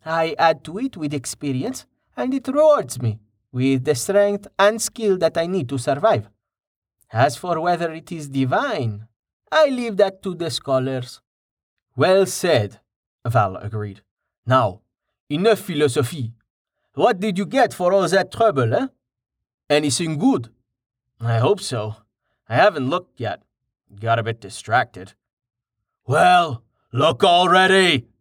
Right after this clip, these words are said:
Carten shouted back over his shoulder. Amelia rolled her eyes but didn't comment.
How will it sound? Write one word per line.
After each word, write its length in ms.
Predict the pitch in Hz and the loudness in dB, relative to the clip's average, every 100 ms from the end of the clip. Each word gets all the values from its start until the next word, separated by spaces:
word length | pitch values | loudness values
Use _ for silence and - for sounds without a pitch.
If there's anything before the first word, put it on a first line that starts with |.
| _ _ | _ _
Carten 540 | - 101 98 107 92 90 | 0 0 0 -2 -6 -6
shouted 440 | - 104 101 104 | -2 -2 -2 -2
back 300 | 107 101 - | -2 -2 -6
over 200 | 107 104 | -6 -6
his 140 | 104 101 | -6 -4
shoulder. 440 | 117 110 101 - _ _ _ _ _ _ - | -2 -4 -6 -14 _ _ _ _ _ _ -2
Amelia 460 | 143 139 107 101 | 0 2 2 0
rolled 300 | 101 104 107 | 0 0 0
her 180 | 107 113 | 0 2
eyes 280 | 110 101 98 | 2 0 -6
but 240 | 123 120 | -8 -6
didn't 280 | 127 104 92 | -4 -4 -6
comment. 460 | - 113 101 90 | -8 -6 -6 -12